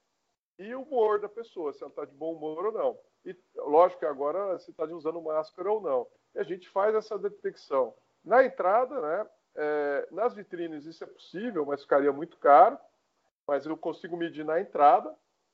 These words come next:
e depois nos provadores, né? Então eu consigo ter uma ideia de se tão, é, se os homens provam mais que as mulheres, é, se qual porta entra mais homem, qual porta entra mais mulher, é, se o homem é mais, mais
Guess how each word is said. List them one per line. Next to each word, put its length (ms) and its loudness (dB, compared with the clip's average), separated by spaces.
e 160 -12
depois 400 0
nos 240 -14
provadores, 840 -2
né? 160 -6
Então 300 -6
eu 80 -4
consigo 500 -10
ter 220 2
uma 160 -2
ideia 340 4
de 140 -16
se 240 -16
tão, 400 -8
é, 240 -6
se 160 -14
os 120 -6
homens 320 -2
provam 300 2
mais 240 -2
que 100 -12
as 100 -8
mulheres, 720 6
é, 300 -2
se 300 -8
qual 260 0
porta 360 -4
entra 220 -12
mais 260 -10
homem, 220 -6
qual 160 -4
porta 400 -6
entra 180 -12
mais 260 -10
mulher, 560 2
é, 680 -2
se 140 -14
o 40 -4
homem 260 0
é 40 -4
mais, 380 -6
mais 240 -8